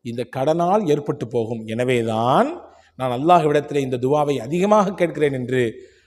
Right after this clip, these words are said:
ஹதரத் பெருமானா ஸல்லல்லாஹு அலைஹி வஸல்லம் சொன்ன செய்தியை அன்னை ஆயிஷா ரலியல்லாஹு தஆலா அன்ஹா அவர்கள் அறிவிக்கிறாங்க. எனவே அன்பு சகோதரர்களே, கடனில் சிக்கி தவிக்கக்கூடிய நிறைய பேர், அஹ், நிறைய வீடியோஸை பார்க்கும் பொழுது கமெண்ட்ஸிலே கேட்டார்கள், "கடன் சம்பந்தமா பிரத்யேகமா ஏதாவது துவா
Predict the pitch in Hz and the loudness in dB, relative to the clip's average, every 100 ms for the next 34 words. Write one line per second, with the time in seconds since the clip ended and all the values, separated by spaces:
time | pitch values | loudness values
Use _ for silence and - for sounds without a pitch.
0 | - 143 214 - 180 175 165 151 147 151 | 0 4 4 2 2 4 4 2 -2 -2
1 | 151 143 139 127 139 131 - 143 147 156 | 2 2 0 -4 -6 -6 -6 -6 -4 -2
2 | 165 196 262 349 508 - - 147 160 156 | 0 4 4 2 -10 -20 -14 -6 -2 0
3 | 147 143 135 131 131 127 117 117 113 110 | 0 0 -2 -2 -2 -2 -4 -6 -10 -8
4 | 113 131 107 113 117 101 101 95 101 _ | -10 -10 -12 -10 -10 -10 -12 -14 -18 _
5 | _ - 165 196 175 185 180 170 185 165 | _ -4 0 2 2 0 -2 0 2 2
6 | 160 202 247 - 147 180 175 151 165 185 | 2 2 0 -2 -6 -4 -6 -10 -8 -4
7 | 170 160 160 156 139 175 202 196 202 151 | -4 -4 -6 -6 -6 -4 -2 0 0 0
8 | - - - - 139 135 135 151 185 185 | -4 -14 -20 -14 -10 -8 -6 -6 -2 -2
9 | 165 185 190 175 165 156 165 160 165 202 | -2 -4 -4 -4 -4 -4 -4 -4 -6 -4
10 | - 156 180 180 175 160 165 156 147 139 | -4 -4 -4 -4 -6 -4 -4 -2 -2 -4
11 | 113 - _ _ 139 180 208 185 180 180 | -6 -12 _ _ -6 -4 -4 -6 -6 -6
12 | 180 156 139 196 185 165 170 147 165 | -6 -8 -6 -6 -4 -2 -2 0 0